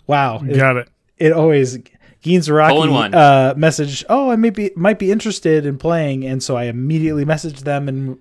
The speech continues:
Speaker 1: and was like, "Hey, if you need a hunting partner, I
Speaker 2: Have you
Speaker 1: don't
Speaker 2: heard
Speaker 1: care,
Speaker 2: the
Speaker 1: like,
Speaker 2: good
Speaker 1: let's
Speaker 2: word
Speaker 1: play."
Speaker 2: of Rathalos?
Speaker 1: Exactly. <laughs>
Speaker 3: Yes.
Speaker 1: Have you heard the good word of Rathalos? So, uh, pretty excited. Got another Hunter on deck,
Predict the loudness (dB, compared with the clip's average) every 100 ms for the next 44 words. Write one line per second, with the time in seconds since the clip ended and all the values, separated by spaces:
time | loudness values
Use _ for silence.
0 | _ -16 -14 -14 -14 -14 -6 -4 -4 -8
1 | -14 -20 _ _ -8 -6 -6 -6 -6 -10
2 | -8 -8 -6 -10 -8 -8 -6 -4 -4 -4
3 | -4 -4 -4 -4 -4 -4 -2 -2 -2 -2
4 | -4 -6 -18 _ _ -8 -6 -6 -4 -4
5 | -4 -6 -10 -12 -16 -8 -4 -2 -2 -4
6 | -6 -8 -12 -8 -8 -8 -10 -10 -10 -16
7 | -18 -20 -18 -18 -16 -20 _ _ _ _
8 | -2 2 2 0 -6 -8 -8 -10 -12 -6
9 | -2 -2 2 4 4 2 -2 -2 -2 0
10 | 0 -2 -4 -6 -4 -2 -2 -2 -4 -6
11 | -10